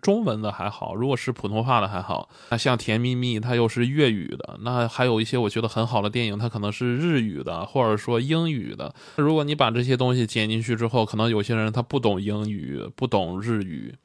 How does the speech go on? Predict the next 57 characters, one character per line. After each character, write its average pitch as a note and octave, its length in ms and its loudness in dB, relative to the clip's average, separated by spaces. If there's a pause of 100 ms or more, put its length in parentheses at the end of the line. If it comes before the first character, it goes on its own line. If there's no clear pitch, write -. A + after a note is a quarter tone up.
(120)
听 B2 260 0
起 A#2 160 0
来， G2+ 480 -2
说 A2 220 -2
实 A2 120 0
话， G2 540 0
就 G2+ 380 2
很 G#2 320 -2
难 G#2 500 0
对 G#2 640 4 (320)
整 G#2 200 0
个 B2 160 4
影 G#2 180 2
片 A2 260 -4
产 G#2 220 -2
生 G#2+ 180 -4
一 G#2+ 80 -4
些 G#2 360 -2
共 B2 200 0
鸣 F#2+ 240 -2
的 A2 80 2
情 E2+ 300 -8
绪。 - 240 -8 (240)
所 D#3 180 6
以 C#3 60 8
说， C3 760 8
未 C#3+ 120 8
来 A2 180 8
的 A2+ 120 4
路， A2 340 2 (220)
呃， G2 520 0 (340)
还 - 160 -2
有 A2 140 6
很 G2+ 320 -4
长 G2 300 -6
的 A2 80 2
路 A2+ 200 2
要 G#2 140 0
走 E2 220 -8
啊， A2 200 -10
呸， - 360 -2 (280)
又， B2 160 -2
嘴 G#2+ 300 -2
又 A2 120 2
瓢 F#2 320 -2
了。 F#2+ 200 -6
未 C#3+ 120 6
来 A2 160 4
还 A#2+ 140 0
有 A#2+ 60 8
很 G#2+ 240 -2
长 F#2+ 240 -4
的 G#2+ 80 -2
路 A#2 220 0
要 G#2 140 0
走 G#1+ 280 -6
啊， - 180 -12